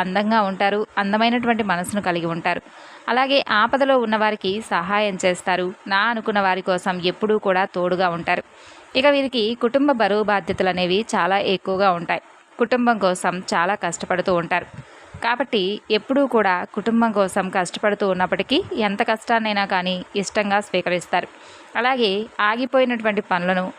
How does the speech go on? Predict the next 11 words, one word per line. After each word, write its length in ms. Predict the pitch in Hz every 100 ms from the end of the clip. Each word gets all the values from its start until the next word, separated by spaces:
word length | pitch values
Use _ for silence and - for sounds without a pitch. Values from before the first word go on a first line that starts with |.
| -
రేపటి 280 | 202 202 -
రోజున 240 | 202 202 196
మీరు 140 | 175 190 226
పూర్తి 240 | 185 170 180
చేయబోతున్నారు. 520 | 180 160 170 175 175 - -
అందులో 240 | 196 214 240
మీకు 220 | 202 - 180 190
మంచి 240 | 180 180 196
లాభాలు 320 | 175 185 196
అయితే 180 | 180 196 190
రాబోతున్నాయి. 480 | 165 180 175 175